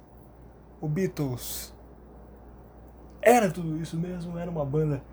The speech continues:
que tinha muitos estilos. Tem muita gente que considera que o estilo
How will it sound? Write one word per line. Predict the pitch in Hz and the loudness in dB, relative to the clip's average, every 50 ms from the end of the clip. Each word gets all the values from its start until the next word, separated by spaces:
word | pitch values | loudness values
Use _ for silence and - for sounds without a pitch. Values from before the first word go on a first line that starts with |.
| - - - - - - - - | -20 -20 -20 -20 -20 -18 -14 -6
que | - 151 | -4 -2
tinha | - - - 175 165 143 | 0 2 4 4 4 4
muitos | 131 139 165 202 214 208 - 170 151 | 4 4 4 4 4 2 2 2 2
estilos. | 143 135 123 123 - - 180 185 180 170 165 160 156 - - - - - - - - - - | 2 0 -2 -4 -4 -2 0 0 0 2 0 0 -2 -4 -8 -12 -16 -20 -20 -20 -20 -8 0
Tem | - 180 | 4 4
muita | 196 214 208 208 185 160 | 6 6 8 8 8 8
gente | 143 170 180 180 165 - - | 8 6 6 4 2 0 -4
que | 156 - 165 | -6 -6 -8
considera | - - 180 165 151 - 165 139 139 135 131 127 120 120 - - - - - - - - - - - - - | -4 0 2 2 2 2 0 0 0 0 0 -2 -4 -6 -8 -14 -20 -20 -20 -20 -20 -20 -20 -20 -20 -18 -12
que | - - 143 143 139 131 | -4 2 4 4 4 4
o | 127 131 131 | 4 2 2
estilo | 123 - - - - - 190 185 165 | 4 4 2 2 2 2 2 2 0